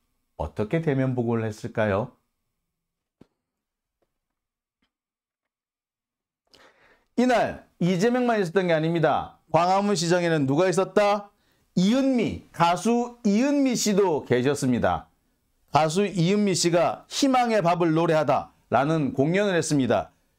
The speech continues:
이재명 시장을 비롯해서 당시 광화문 광장에서 농성을 하고 있던,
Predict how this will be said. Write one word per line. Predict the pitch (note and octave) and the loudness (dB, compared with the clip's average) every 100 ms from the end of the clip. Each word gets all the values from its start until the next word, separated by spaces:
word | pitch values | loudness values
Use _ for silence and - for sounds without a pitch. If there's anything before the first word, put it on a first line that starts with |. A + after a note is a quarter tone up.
| - | -4
이재명 | D#3 D#3+ G3+ G#3+ | -2 0 0 0
시장을 | F#3+ E3+ F3+ E3 | -2 -2 0 0
비롯해서 | E3 E3 D3+ C3+ | 0 0 0 0
당시 | C3+ D#3+ F3+ F#3 F#3 F3+ A#2+ D#2+ _ _ _ | -2 -2 -2 -2 0 0 -2 -4 _ _ _
광화문 | B2+ D3 E3+ F#3 F#3 | -2 0 0 0 -2
광장에서 | D3 C#3 C#3 D3 C#3+ C#3 B2+ D3 D#3+ D#3+ D#3+ - _ | 0 0 0 0 0 0 0 0 0 -2 -6 -20 _
농성을 | A2+ B2+ D#3 D#3+ F#3+ F3+ | -2 0 2 0 0 2
하고 | D#3+ D#3+ D#3 | 0 0 0
있던, | C#3 B2+ - E3+ F3 F3+ | 0 -4 0 0 0 -2